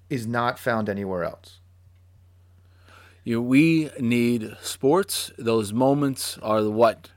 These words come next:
Speaker 2: matters. Those moments are what makes sports different than everything else in the world.
Speaker 1: And that's your answer to why you want to work in this industry when someone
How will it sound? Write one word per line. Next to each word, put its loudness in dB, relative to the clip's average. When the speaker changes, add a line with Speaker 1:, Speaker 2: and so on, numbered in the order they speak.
Speaker 2:
matters. 2
Those -6
moments 0
are -2
what 0
makes -4
sports -4
different -4
than -10
everything -6
else -10
in -8
the -10
world. -20
Speaker 1:
And -6
that's 2
your -4
answer -4
to -8
why 2
you -2
want -2
to -2
work -4
in -8
this -10
industry -10
when -12
someone -6